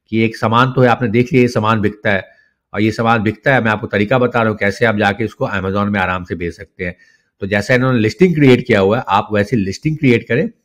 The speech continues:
ये बहुत इंपॉर्टेंट है कि आप वैसा लिस्टिंग क्रिएट करें जैसा इन्होंने किया हुआ है। करने के बाद अच्छे से देखें। लिस्टिंग का मतलब होता है कि हेडलाइन अच्छा होना चाहिए, because ये बहुत इंपॉर्टेंट मैटर करता है कि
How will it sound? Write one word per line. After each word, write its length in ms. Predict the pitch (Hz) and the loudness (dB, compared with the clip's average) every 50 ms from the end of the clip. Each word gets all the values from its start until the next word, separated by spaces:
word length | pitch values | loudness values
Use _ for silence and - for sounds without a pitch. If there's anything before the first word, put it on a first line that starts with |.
| - 98 | -6 -6
ये 60 | 98 | -4
बहुत 240 | 82 95 110 117 - | -2 -2 -2 -2 -2
इंपॉर्टेंट 400 | 147 131 - 120 110 104 123 120 | -4 -4 -2 -2 -2 -2 -2 -4
है 60 | 120 110 | -4 -2
कि 100 | 113 120 | 0 0
आप 180 | 110 107 104 | 0 0 0
वैसा 220 | 104 98 - - 107 | -2 -4 -2 -2 -2
लिस्टिंग 340 | 98 92 - - 117 104 | -2 -4 -6 -8 -10 -8
क्रिएट 240 | 101 104 101 101 98 | -4 -2 -2 -2 -2
करें 200 | - 98 95 98 | -4 -4 -2 -2
जैसा 220 | 98 95 - 104 95 | -2 -2 -2 -2 -2
इन्होंने 280 | 87 87 87 95 113 | -2 -2 -2 -2 -2
किया 200 | 113 - 127 120 | 0 2 2 4
हुआ 180 | 120 117 127 147 | 4 4 4 2
है। 100 | 185 - _ _ _ _ _ _ _ _ - | 0 -4 _ _ _ _ _ _ _ _ -6
करने 260 | - 101 104 110 117 | -4 -4 -2 -2 0
के 60 | 107 | 0
बाद 140 | 117 113 104 | 0 0 0
अच्छे 280 | 95 95 - - 135 123 | 0 -2 -2 0 0 0
से 120 | 123 120 | 2 2
देखें। 380 | 98 107 107 107 - 165 202 - _ _ _ _ _ _ _ _ _ - | 2 0 0 0 -2 -4 -4 -6 _ _ _ _ _ _ _ _ _ -4
लिस्टिंग 320 | 104 104 - - 139 123 | -4 -4 -2 -2 -2 0
का 80 | 135 135 | 0 0
मतलब 300 | 123 123 117 123 127 123 | 0 0 2 2 2 4
होता 140 | 123 120 123 | 4 4 2
है 60 | 120 | 2
कि 140 | 120 - 92 | 0 0 0
हेडलाइन 360 | 104 101 98 107 117 117 110 | 0 2 2 2 2 2 0
अच्छा 240 | 107 104 - - 110 | -2 -4 -2 0 0
होना 240 | 101 98 98 95 | 0 2 0 -2
चाहिए, 260 | 92 - - 92 90 87 | -4 -4 -6 -6 -6 -6
because 220 | 98 95 104 98 | -4 -4 -4 -2
ये 160 | 98 110 117 113 | 0 0 0 0
बहुत 280 | 95 90 113 120 - | 0 0 -2 0 0
इंपॉर्टेंट 420 | 135 113 - 104 101 113 120 117 107 | -2 -2 -2 -2 0 0 -2 -2 0
मैटर 240 | 101 92 - 113 | -2 -2 -2 -4
करता 340 | 101 - 98 95 - - 98 | -4 -4 -6 -8 -6 -4 -4
है 80 | 95 92 | -4 -4
कि 240 | - 107 101 - | -4 -6 -8 -8